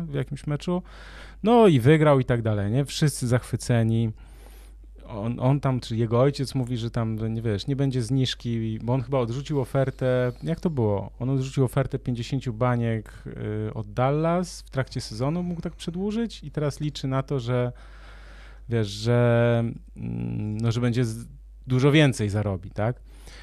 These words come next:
Tylko ja mam, ja tak oglądałem go i przeciwko Utah,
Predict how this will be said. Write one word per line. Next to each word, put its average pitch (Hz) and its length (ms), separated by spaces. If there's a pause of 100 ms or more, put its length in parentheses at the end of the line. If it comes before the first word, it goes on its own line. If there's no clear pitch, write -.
(160)
Tylko 127 240
ja 156 240
mam, 170 320 (800)
ja 156 220
tak - 340 (120)
oglądałem 135 1080
go 120 420
i 123 220
przeciwko 113 1000
Utah, 143 880